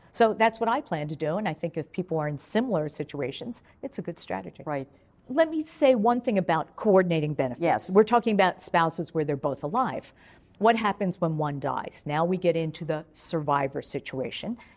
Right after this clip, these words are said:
Speaker 1: And I'm going to give you an example from my own family.
Speaker 2: Mm-hmm.
Speaker 1: My brother Bobby died ten years ago this month,
Speaker 2: Mm.
Speaker 1: way
Speaker 2: Mm.
Speaker 1: too soon.
Speaker 2: Sorry. Yep.
Speaker 1: And when his, uh, widow Lillian turned sixty-two a few years ago, she said to me,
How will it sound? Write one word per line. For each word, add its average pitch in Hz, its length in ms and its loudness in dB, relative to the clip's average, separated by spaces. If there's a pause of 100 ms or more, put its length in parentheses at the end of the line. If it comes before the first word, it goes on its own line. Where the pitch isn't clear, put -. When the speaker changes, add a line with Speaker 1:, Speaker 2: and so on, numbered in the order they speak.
(100)
Speaker 1:
And 190 100 2
I'm 190 120 2
going 214 240 2
to 214 60 0
give 196 140 -2
you 185 80 0
an 175 60 0
example 151 420 -4
from - 160 -10
my 143 200 -4
own 139 100 -6
family. - 400 -6
Speaker 2:
Mm-hmm. 151 220 -6 (400)
Speaker 1:
My 160 260 2
brother 170 260 2
Bobby 175 380 4
died 143 480 2
ten 233 240 -4
years 208 200 2
ago 185 260 2
this 170 220 -2
month, 143 380 -6
Speaker 2:
Mm. 135 40 -10 (200)
Speaker 1:
way 208 240 6
Speaker 2:
Mm. 147 60 -2
Speaker 1:
too 151 160 -2
soon. - 220 -4
Speaker 2:
Sorry. 139 280 -8 (240)
Yep. 156 220 -12
Speaker 1:
And 165 340 -2
when 190 320 0
his, 196 480 0 (160)
uh, 151 400 -2
widow 185 340 2
Lillian 147 440 -2
turned 147 360 -6
sixty-two - 600 -4
a 226 60 -2
few - 180 -6
years 135 260 -4
ago, - 260 -6
she - 140 -10
said 165 260 0
to - 80 -10
me, 156 280 -4